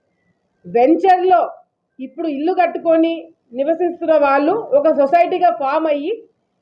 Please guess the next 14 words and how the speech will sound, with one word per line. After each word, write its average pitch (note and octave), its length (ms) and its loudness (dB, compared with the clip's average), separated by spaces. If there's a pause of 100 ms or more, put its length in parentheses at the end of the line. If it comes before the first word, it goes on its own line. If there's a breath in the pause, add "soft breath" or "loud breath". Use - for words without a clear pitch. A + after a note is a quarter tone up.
(460)
ఇక్కడున్న F4 460 0
సమస్యల E4+ 580 -2
గురించి D#4 260 -8
కానీ D4 300 -2
ఇక్కడ E4 180 -4
ఏమేం D#4+ 380 0
కావాలనేది D4+ 720 -2
డిస్కషన్ E4 560 -4
పెట్టడానికి C#4+ 500 -4
ఎక్కడైనా D#4 420 0
కూడా D#4 160 -2
సొసైటీ D#4 460 -2
ఫామ్ D4 320 -2
చేసుకుంటారు. A3 560 -2